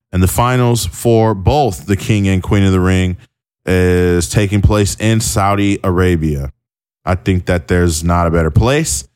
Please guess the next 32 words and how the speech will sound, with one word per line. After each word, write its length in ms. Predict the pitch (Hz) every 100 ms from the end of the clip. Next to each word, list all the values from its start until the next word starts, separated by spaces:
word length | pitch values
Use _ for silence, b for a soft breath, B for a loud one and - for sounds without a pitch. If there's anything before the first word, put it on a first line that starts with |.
| _ _ _ _ -
for 220 | 113 98
the 80 | 92
King 260 | 120 107
of 40 | 107
the 80 |
Ring 300 | 107 110 107
finals, 680 | 101 117 117 113 110 107 - - B _ _ -
and 100 | 95
I 60 |
know 200 | 98 101
that 280 | 98 92 -
people 300 | 110 87 101
aren't 140 | 101
gonna 160 | 92 87
agree 260 | 80 127 135
with 140 | 131
that, 260 | 131 123 113
but 160 | 127
let 180 | 104 139
me 60 | 143
tell 200 | 139 127
you 140 | 117
why, 240 | 98 95
just 220 | 90 92 85
a 20 |
quick, 300 | - 135 -
quick, 320 | 123 - -
just 200 | 104 -
real 140 | 104
quick. 400 | 95 - 90 - - _ _ _ _ _ _ _ _ _ _ _ _ _ _ _ _ _ _ _ _ -
Why 240 | 101 117
not? 540 | 101 90 69 - -